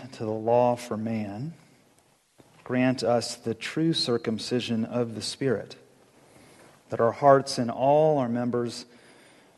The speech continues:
being mortified from all worldly and carnal lusts,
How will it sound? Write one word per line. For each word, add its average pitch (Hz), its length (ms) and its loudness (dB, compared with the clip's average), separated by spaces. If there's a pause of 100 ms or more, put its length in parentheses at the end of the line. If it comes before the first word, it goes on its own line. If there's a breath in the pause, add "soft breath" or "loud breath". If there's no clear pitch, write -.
(380 soft breath)
being 135 180 0
mortified 131 640 4
from 120 220 -4
all 123 240 0
worldly 123 540 4
and 117 160 -8
carnal 139 440 -2
lusts, - 680 -2